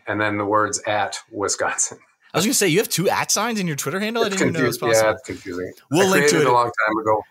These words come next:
Speaker 1: We created a long time ago f-, before we understood what Twitter even was. So
Speaker 2: <laughs> We'll, we'll link to it in the show notes. Um, so if anybody
Speaker 1: All
Speaker 2: who
Speaker 1: good.
Speaker 2: ever wants to get in touch with Justin, um, feel free to send either of us, I, uh, or either Justin or I, book recommendations. We're trying to add to it. Um, and yeah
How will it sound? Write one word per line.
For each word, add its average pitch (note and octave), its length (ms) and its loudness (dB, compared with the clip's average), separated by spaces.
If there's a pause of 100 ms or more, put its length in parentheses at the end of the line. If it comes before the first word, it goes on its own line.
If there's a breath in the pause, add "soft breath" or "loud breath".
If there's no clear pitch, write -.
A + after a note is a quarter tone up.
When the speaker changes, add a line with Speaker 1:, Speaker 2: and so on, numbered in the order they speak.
(140 soft breath)
Speaker 1:
We E3 100 -2
created D#3+ 300 2
a C#3+ 40 4
long C3+ 180 4
time B2+ 200 0
ago A2 300 -2
f-, A2 120 -12
before A2 280 0
we A#2 80 2
understood A2+ 320 0
what G#2 140 0
Twitter A2 320 0
even G2 180 -6
was. F#2 300 -2
So - 160 -10 (200)
Speaker 2:
<laughs> - 220 -6
We'll, C#3+ 140 2 (100)
we'll F#3 140 2
link E3+ 200 0
to D3+ 100 0
it C3+ 80 2
in B2+ 80 0
the A#2 60 -2
show G#2+ 240 0
notes. F#2 380 -4
Um, F#2 340 -10
so - 120 -4
if G2+ 80 -4
anybody A2 300 -2
Speaker 1:
All G#2+ 60 4
Speaker 2:
who G#2+ 60 2
Speaker 1:
good. G2+ 100 2
Speaker 2:
ever G2 100 -2
wants F#2+ 240 -2
to G#2 80 -4
get G2 80 -4
in F#2+ 100 -6
touch F#2 220 -6
with F#2 100 -12
Justin, F2+ 580 -8
um, E2+ 320 -10
feel A2 140 -2
free G#2+ 160 -6
to G2 60 -4
send F#2 240 -4
either F2+ 200 -6
of E2+ 60 -10
us, F2 160 -6
I, E2+ 220 -8 (280)
uh, E2 300 -12 (260)
or F2 220 -12
either F#2 240 -10
Justin D#2 320 -8
or D#2+ 180 -16
I, D#2+ 140 -14
book D#2 220 -18
recommendations. D#2+ 600 -14
We're D#2+ 60 -20
trying D#2+ 220 -14
to D#2 60 -14
add D2+ 180 -14
to D#2 140 -14
it. D#2 140 -18 (440 loud breath)
Um, D2+ 460 -12
and D#2+ 140 -16
yeah G#2+ 180 -10